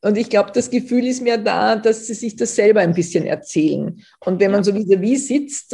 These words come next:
Speaker 1: dann ist das irgendwie so, der muss ich jetzt irgendwas sagen. Und da überlegt
Speaker 2: Mhm.
Speaker 1: man vielleicht auch mehr. Und so kommt das mehr spontan wirklich heraus,
Speaker 2: Genau.
Speaker 1: ja.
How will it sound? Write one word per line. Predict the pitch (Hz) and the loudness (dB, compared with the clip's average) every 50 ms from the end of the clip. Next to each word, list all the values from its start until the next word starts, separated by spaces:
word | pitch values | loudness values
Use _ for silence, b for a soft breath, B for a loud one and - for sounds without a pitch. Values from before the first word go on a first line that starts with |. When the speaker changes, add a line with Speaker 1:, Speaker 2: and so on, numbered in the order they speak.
| 214 208 214 | 2 4 4
Speaker 1:
dann | 208 214 214 | 2 2 2
ist | 214 214 - | -2 -4 -6
das | 220 190 | -6 -4
irgendwie | 185 214 226 - 220 226 | -2 -2 -2 -2 -4 -4
so, | - 214 202 | -2 -4 -2
der | 170 - 196 196 | 0 0 0 2
muss | 196 202 233 226 | 2 0 -2 -2
ich | 254 208 | -2 -2
jetzt | 226 202 - - - | -2 -4 -4 -6 -6
irgendwas | 190 208 208 180 - 202 208 - - | -6 -6 -4 -4 -6 -8 -8 -4 -2
sagen. | - 143 147 165 175 170 160 | -2 0 2 2 0 0 -2
Und | 135 170 170 | -4 -2 0
da | 185 175 | 0 0
überlegt | 180 196 233 196 185 226 226 226 | 2 0 0 0 0 0 -2 -6
Speaker 2:
Mhm. | 220 226 | -10 -12
Speaker 1:
man | 214 196 | -14 -12
vielleicht | - 165 151 135 - - - 175 | -8 -6 -4 -4 -6 -4 -4 -4
auch | 175 175 | -4 -4
mehr. | 185 180 175 175 185 240 B B B B B | -4 -4 -4 -2 -2 -4 B B B B B
Und | - 220 220 214 | -4 -4 -2 -2
so | - 254 254 | -2 -2 -2
kommt | 254 254 226 226 226 | -2 -4 -4 0 0
das | 240 240 233 | 0 0 0
mehr | 220 220 240 | -4 -6 -6
spontan | - - - 233 233 226 220 185 165 175 175 208 208 | -6 -6 -4 -4 -4 -4 -4 -4 -2 -2 -2 -2 0
wirklich | 190 214 208 214 214 - - | 0 0 0 0 -6 -8 -6
heraus, | 208 170 170 170 - - - 214 - | -8 -6 -6 -6 -6 -8 -8 -6 -4
Speaker 2:
Genau. | - 160 160 | -4 -4 -4
Speaker 1:
ja. | 190 - | -4 -8